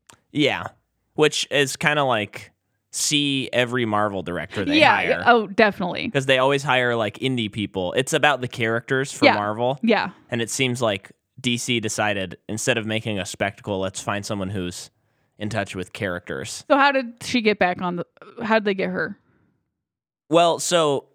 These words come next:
Speaker 1: <clears throat> they, in ninety-six, they were gonna possibly make a Wonder Woman movie. We're gonna go through a quick timeline. Um, and that would have been produced by Ivan Reitman,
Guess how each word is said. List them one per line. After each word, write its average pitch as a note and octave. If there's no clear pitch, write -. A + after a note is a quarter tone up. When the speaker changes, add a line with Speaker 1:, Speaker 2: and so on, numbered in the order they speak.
Speaker 1:
<clears throat> -
they, E3
in D3+
ninety-six, E3
they C3+
were B2+
gonna C3
possibly C#3
make B2
a C#3
Wonder G#2
Woman E2
movie. A#1+
We're B2
gonna C#3+
go D3
through C#3+
a A2+
quick -
timeline. F#2+
Um, B2
and B2
that C3
would D3
have C#3
been B2+
produced C3
by A#2+
Ivan A#2
Reitman, C#3